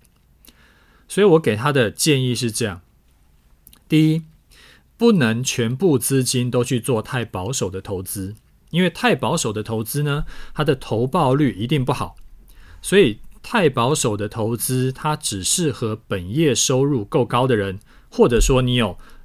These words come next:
多笔的收入的人，就是你有多笔的现金流进来，加起来是，这个，是总共的收入是够高的。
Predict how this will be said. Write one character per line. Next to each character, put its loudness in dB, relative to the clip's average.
多 8
笔 -4
的 -6
收 2
入 0
的 -4
人， -10
就 -4
是 -2
你 -4
有 -2
多 6
笔 -2
的 -6
现 0
金 -2
流 -4
进 -2
来， -8
加 -2
起 -2
来 -2
是， -2
这 -4
个， -6
是 2
总 -4
共 0
的 0
收 0
入 0
是 -4
够 -2
高 -8
的。 -12